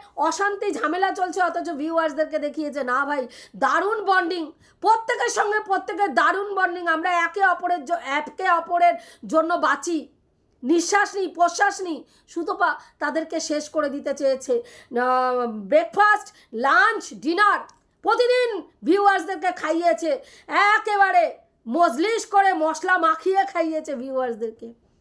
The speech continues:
তার জন্য তোরা সুতপাকে ছেড়ে দিয়েছিস।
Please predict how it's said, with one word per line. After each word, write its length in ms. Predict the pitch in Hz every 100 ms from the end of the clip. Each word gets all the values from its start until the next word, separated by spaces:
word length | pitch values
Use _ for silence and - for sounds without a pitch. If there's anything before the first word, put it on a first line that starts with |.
| _ _ _ _ -
তার 160 | 240 202
জন্য 200 | 277 330
তোরা 240 | 294 269
সুতপাকে 460 | 277 294 392 320 392
ছেড়ে 200 | 370 320
দিয়েছিস। 720 | 320 311 311 247 240 -